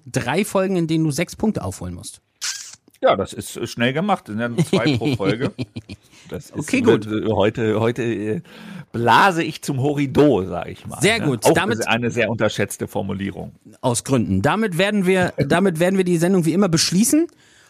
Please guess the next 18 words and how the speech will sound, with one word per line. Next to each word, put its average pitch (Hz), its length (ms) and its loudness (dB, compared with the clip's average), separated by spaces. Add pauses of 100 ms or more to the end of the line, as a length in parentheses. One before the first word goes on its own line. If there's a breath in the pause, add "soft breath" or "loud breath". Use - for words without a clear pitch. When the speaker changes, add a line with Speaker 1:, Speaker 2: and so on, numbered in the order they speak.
(140 soft breath)
Speaker 1:
Und 180 380 0
jetzt 180 200 0
können 220 160 2
wir 233 60 4
uns 220 120 -2
auch 190 100 0
nicht 180 160 2
länger 180 240 2
drücken. 214 280 0
Jetzt 185 140 -2
haben 170 120 2
wir 185 80 2
das 170 100 2
Thema 185 240 2
wirklich 160 220 -2
so 254 180 2
ausgiebig 220 580 2
erklärt 190 640 0